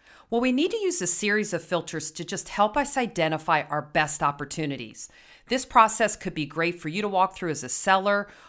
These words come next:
or also discussing your next sales meeting. So, are you talking to the right decision maker or at least a key influencer that can say yes?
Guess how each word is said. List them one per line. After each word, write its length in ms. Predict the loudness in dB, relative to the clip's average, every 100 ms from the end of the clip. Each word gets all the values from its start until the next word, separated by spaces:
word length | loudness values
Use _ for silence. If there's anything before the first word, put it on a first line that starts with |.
| -2
or 260 | 0 4
also 400 | 2 2 -2 -2
discussing 640 | -2 -4 -2 0 0 -2 -2
your 100 | 0
next 280 | 0 0
sales 340 | -4 -4 -4 -6
meeting. 320 | -10 -12 -16 _ _ -20 _
So, 500 | -8 0 4 4 2 0
are 100 | 2
you 160 | 2 -2
talking 540 | -6 -2 -2 0 -4
to 100 | -2
the 100 | -2
right 220 | 2 2 2
decision 460 | -6 -4 -4 -2
maker 360 | -2 -2 -6 -6 -18 _
or 180 | -4 -2
at 160 | -2
least 460 | -6 -2 -2 -2 -6
a 60 | -8
key 340 | -8 -2 -2
influencer 560 | -2 -4 -4 -4 -4 -4
that 180 | -4
can 140 | -6 -6
say 380 | -4 -2 -2 -2
yes? 640 | -4 -4 -4 -4 -6 -6